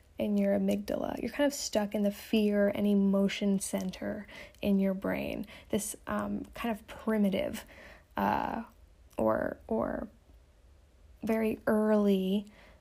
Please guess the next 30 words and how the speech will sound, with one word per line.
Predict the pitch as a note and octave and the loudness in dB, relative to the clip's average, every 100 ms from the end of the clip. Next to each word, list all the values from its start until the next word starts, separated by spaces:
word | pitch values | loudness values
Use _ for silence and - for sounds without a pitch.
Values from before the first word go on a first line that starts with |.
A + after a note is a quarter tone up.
| - - | -10 -2
um, | G3+ G3 G#3 A3+ A3+ A3+ - _ _ - | 0 0 -2 -4 -6 -8 -14 _ _ -16
part | - - G3+ - - - - | -10 -4 -4 -4 -8 -8 -4
of | G3+ | 0
the | |
human | G3+ - G#3 G3+ | -2 0 0 0
brain | G3 G3 - - - A3 | 0 -2 -4 -6 -4 0
early | G#3+ G#3 | 2 4
in | G3+ | 4
development. | G3 G3+ G#3 - - - | 2 -2 -4 -6 -8 -6
It | G#3 | -2
came | A3 G#3 | 0 0
first, | G#3 F#3+ - - - - | 0 -4 -4 -4 -8 -6
basically, | A#3+ - - - - - - | -6 -4 -6 -6 -6 -10 -8
um, | G#3 G3 - - | -4 -2 -4 -4
or | G3+ | -4
came | - G3+ | -2 0
early. | G3 F#3+ - A3+ A3 - - - - - | 0 0 0 -4 -6 -14 -20 -20 -20 -6
Uh, | A3+ - - A#3+ - - _ - - - - | -2 0 -2 -6 -10 -20 _ -20 -20 -20 -14
counting | - C4+ C#4+ D4 | -6 -2 0 2
backwards | A3 G#3+ A3 - | 0 0 -4 -4
from | - G#3 | -2 -2
five | - - D4 A#3 A3 A3 - | -2 0 0 0 0 -2 -2
requires | A3 G#3 - A3 G#3+ G#3+ G#3 G#3 G3+ - - | -2 -2 -4 -2 -2 -2 -2 -2 -4 -10 -8
the | G#3+ A3 G#3+ | -2 -2 0
activation | G#3+ G#3 G#3+ G#3+ G3+ G#3 | 0 -2 -2 -2 0 -2
of | G#3+ G#3 | 0 0
your | G3+ | 0
prefrontal, | G3+ G#3 G3+ G3+ - A3+ G#3+ - | -2 -6 -4 -6 -4 -4 -4 -6
prefrontal | - G#3+ G#3 G3+ G#3 G3+ G3+ | -4 -2 -2 -2 -4 -2 -4
cortex, | A3+ A3 - - - | -4 -4 -6 -10 -12